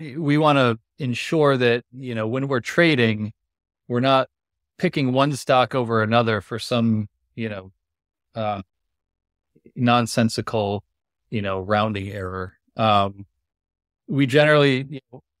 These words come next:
we just, we do this by putting guardrails on the portfolio, kind of letting it w-, go where it wants to, but ensuring that there's, there are huge confidence intervals around all of the inputs and in, into that process. So, you know, we, we, uh,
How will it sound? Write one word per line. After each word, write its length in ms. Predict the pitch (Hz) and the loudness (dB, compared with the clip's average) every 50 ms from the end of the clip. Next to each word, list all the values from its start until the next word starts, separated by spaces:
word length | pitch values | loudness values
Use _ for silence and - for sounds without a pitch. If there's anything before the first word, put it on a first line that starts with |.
| _ _ | _ _
we 140 | - 139 135 | -4 -4 -2
just, 240 | 131 143 123 - - _ | -2 -2 -6 -6 -8 _
we 180 | 180 139 143 | -2 0 0
do 180 | 131 135 156 156 | 2 2 2 2
this 200 | 151 147 139 - | 2 0 0 0
by 580 | - - 131 127 123 123 120 120 131 120 135 135 _ _ _ _ | 2 2 4 4 4 4 2 -2 -4 -10 -14 -20 _ _ _ _
putting 460 | - 139 127 123 120 113 113 110 107 | -6 -4 -2 -2 -2 0 -2 -2 -2
guardrails 500 | 113 120 120 120 113 120 117 113 113 107 | 0 2 2 2 2 2 0 0 2 2
on 100 | 117 110 | 0 -2
the 60 | 110 | -2
portfolio, 680 | 107 - - 113 104 _ _ 120 110 110 107 107 107 107 | -6 -8 -10 -10 -10 _ _ -2 -2 0 -2 -4 -6 -8
kind 240 | - - - 131 127 | -8 -8 -8 -8 -6
of 80 | 117 | -6
letting 260 | 110 113 117 120 135 127 | -2 -2 -2 -2 0 -2
it 80 | 117 | -4
w-, 240 | 117 - 120 127 - - 131 | -4 -4 -8 -10 -10 -8 -4
go 200 | 107 117 113 117 | -2 0 0 0
where 200 | 117 110 110 117 | -2 -2 -4 -4
it 80 | 117 | -6
wants 400 | 117 107 107 107 107 110 110 - | -6 -6 -6 -6 -6 -6 -8 -10
to, 320 | - - 139 139 139 143 143 _ _ _ _ _ _ _ _ _ | -6 -6 -4 -4 -6 -10 -14 _ _ _ _ _ _ _ _ _
but 120 | - 135 123 | -2 0 0
ensuring 420 | 123 117 - - 156 151 147 139 | 0 -2 0 2 2 2 4 2
that 100 | 131 117 | -2 -2
there's, 240 | - 123 113 107 117 _ | -2 -2 -2 -2 -4 _
there 160 | - 139 120 113 | -4 -4 -4 -4
are 40 | |
huge 360 | 110 - - - 190 170 - - | -4 -8 -4 -2 -2 -2 -2 -6
confidence 560 | - - 135 135 123 - 131 120 107 104 - | -6 -4 -4 -4 -4 -4 -6 -8 -6 -8 -8
intervals 400 | 117 110 107 101 107 107 101 104 | -8 -8 -6 -6 -6 -6 -6 -4
around 280 | 101 101 101 101 101 | -4 -4 -4 -4 -6
all 280 | 107 - 123 117 117 117 | -8 -4 -2 0 0 0
of 80 | 110 107 | -2 -4
the 100 | 110 101 | -6 -8
inputs 440 | 101 104 _ - 101 95 - - | -8 -12 _ -10 -10 -10 -10 -12
and 160 | 107 98 104 110 _ | -14 -14 -14 -16 _
in, 180 | - - - 117 _ _ - | -16 -14 -14 -14 _ _ -8
into 220 | 127 117 113 110 | -6 -4 -4 -2
that 220 | 101 98 104 - | -2 -4 -4 -6
process. 560 | _ - 107 98 95 95 - - 95 90 - - | _ -4 -4 -2 -2 -6 -8 -10 -10 -10 -10 -10
So, 460 | - - - 120 113 107 107 104 - _ _ _ _ _ _ _ _ _ _ _ | -14 -10 -4 -2 -2 -2 -2 -4 -8 _ _ _ _ _ _ _ _ _ _ _
you 120 | - 120 113 | -2 -2 0
know, 140 | 110 107 107 | 0 0 0
we, 340 | 110 120 117 113 117 113 113 | 0 0 0 0 -2 -2 -4
we, 640 | 190 127 117 127 123 175 170 139 120 120 117 117 113 | -8 -10 -10 -10 -12 -12 -8 -4 -4 -2 -2 0 0
uh, 380 | 113 110 110 107 107 107 113 | 2 2 2 0 -2 -2 -6